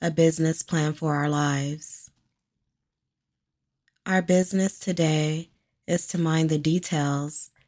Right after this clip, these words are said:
that are essential to and for our success.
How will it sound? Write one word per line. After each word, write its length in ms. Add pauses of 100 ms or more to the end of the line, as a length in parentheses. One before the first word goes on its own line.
(140)
that 180
are 140
essential 920
to 520 (460)
and 240
for 540 (240)
our 180
success. 1000